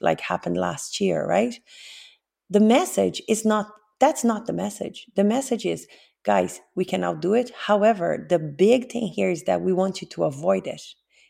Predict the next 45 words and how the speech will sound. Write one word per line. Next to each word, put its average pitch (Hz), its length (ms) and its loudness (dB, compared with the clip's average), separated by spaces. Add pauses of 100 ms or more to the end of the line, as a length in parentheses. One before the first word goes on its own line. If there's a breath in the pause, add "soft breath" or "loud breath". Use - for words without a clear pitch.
you 180 140 -2
know, 170 260 -2 (240 loud breath)
avoid 190 400 2
as 170 160 -2
much 151 260 -8
as 156 140 -10
you 175 80 -8
can, 196 460 -8 (360 soft breath)
because 175 580 0
this 165 200 0
is 175 200 -8
obviously 170 460 0
not 156 280 -8
great. 190 400 0 (200)
And 170 160 0
it's - 220 -10
not, 226 240 2 (240 loud breath)
it's 202 160 -2
not 226 220 4
the 247 80 4
sort 208 260 4
of 202 80 4
material 190 640 2
that's, 170 300 0
like, 165 280 2
a 160 80 0
blessing 170 640 2
to 165 100 -4
recycle, - 680 -6
like 156 260 -6
an 151 140 -2
aluminum, 165 580 2
a 156 80 -4
glass 180 400 2
that - 200 -2
can 165 160 -4
be 160 120 -2
forever 196 580 2
recycled. - 640 -8 (480 loud breath)
You 185 120 2
know, 170 220 4
this 208 220 0
thing 220 320 2 (140)
has 196 280 4
an, 190 160 2